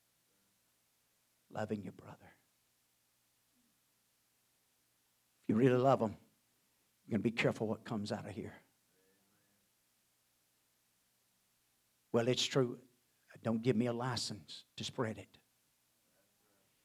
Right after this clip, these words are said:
Don't give me a license to make statements about it in a manner to run 'em down." Good lesson. Thank God for the light and the experiencing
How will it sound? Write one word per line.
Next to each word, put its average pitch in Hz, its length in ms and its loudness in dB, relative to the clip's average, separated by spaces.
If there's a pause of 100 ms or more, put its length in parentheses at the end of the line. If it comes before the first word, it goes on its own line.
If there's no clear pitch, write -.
(320)
Don't 110 180 0
give 120 120 2
me 135 80 4
a 127 80 4
license - 840 -4 (680)
to - 80 -4
make 113 180 0
statements - 420 -2
about 117 280 -2
it 107 100 -2
in 107 100 -2
a 107 40 -4
manner 107 260 -4
to 101 140 -10
run 110 200 -6
'em 104 120 -6
down." 98 300 -10 (3000)
Good 104 100 -6
lesson. 117 300 -4 (2250)
Thank 180 180 -6
God 190 200 8
for 208 60 4
the 185 80 4
light 190 480 10 (180)
and 156 200 -12
the 147 240 -8 (100)
experiencing 175 720 2